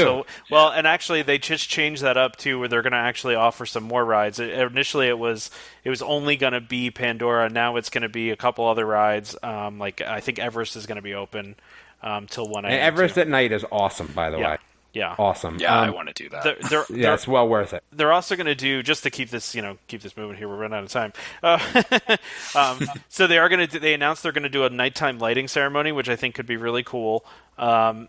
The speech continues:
Speaker 1: you know, which really, uh, I've heard there are gonna be some projection effects on the floating, uh, rocks, which should be pretty neat. Um, but, you know,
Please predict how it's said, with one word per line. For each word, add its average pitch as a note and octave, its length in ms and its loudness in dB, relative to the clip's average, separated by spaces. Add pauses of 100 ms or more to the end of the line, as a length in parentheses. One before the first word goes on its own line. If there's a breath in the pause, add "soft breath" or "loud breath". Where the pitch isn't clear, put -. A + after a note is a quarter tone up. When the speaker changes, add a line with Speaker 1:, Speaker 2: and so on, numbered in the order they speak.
Speaker 1:
you C3 100 -2
know, A2+ 140 0
which A2+ 420 -6
really, C#3 520 0
uh, C3+ 140 2
I've C#3 180 0
heard E3 240 0
there D3+ 100 -2
are C#3 40 -2
gonna C#3+ 160 0
be C3 140 -6
some C#3 180 -6
projection B2+ 500 -2
effects C#3 400 2
on B2+ 180 0
the A#2+ 80 -4
floating, B2+ 560 0
uh, A#2 200 2
rocks, A#2+ 520 2
which E3 120 -6
should D3 280 -6 (280)
be D3+ 120 -6
pretty D3+ 240 0
neat. D3 300 -2 (540 loud breath)
Um, C3 560 2
but, C3+ 280 2 (100)
you D3+ 140 -4
know, C3 220 0